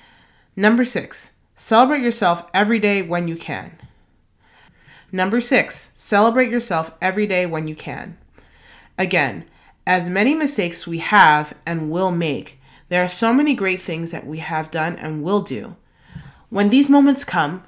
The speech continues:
congratulate yourself. Realize you're awesome for doing whatever accomplishment you've achieved. I know that I don't step back to celebrate my own victories, my own little victories.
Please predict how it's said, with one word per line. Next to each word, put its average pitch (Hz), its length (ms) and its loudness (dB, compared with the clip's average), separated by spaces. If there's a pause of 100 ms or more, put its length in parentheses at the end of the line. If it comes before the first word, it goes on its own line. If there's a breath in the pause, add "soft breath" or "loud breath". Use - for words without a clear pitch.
congratulate 233 640 4
yourself. 139 500 -8 (400 loud breath)
Realize 262 480 6
you're 202 200 0 (100)
awesome 208 320 6
for 214 120 -4
doing 190 480 -2
whatever 196 880 0 (280)
accomplishment 175 760 -6
you've 165 400 -8 (100)
achieved. - 500 -10 (1160 soft breath)
I 214 200 6
know 240 180 6
that 190 240 0
I 170 160 6
don't 220 160 0
step 214 300 -4
back 156 240 0
to 165 80 -10
celebrate 160 400 -6
my 147 160 -6
own 165 160 -6
victories, 143 640 -10
my 165 100 -4
own 160 140 -4
little 147 160 -4
victories. - 560 -14